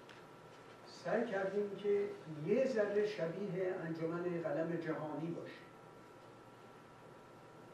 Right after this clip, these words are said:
انجمن قلم جهانی در همون روزهای تأسیسش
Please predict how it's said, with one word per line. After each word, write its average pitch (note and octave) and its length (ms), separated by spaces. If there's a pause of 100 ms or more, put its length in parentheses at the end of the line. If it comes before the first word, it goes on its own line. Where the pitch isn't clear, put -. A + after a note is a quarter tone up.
(240)
انجمن G3+ 360
قلم G#3+ 380
جهانی F3 580
در - 300
همون F3+ 340 (920)
روزهای D#3+ 500
تأسیسش - 760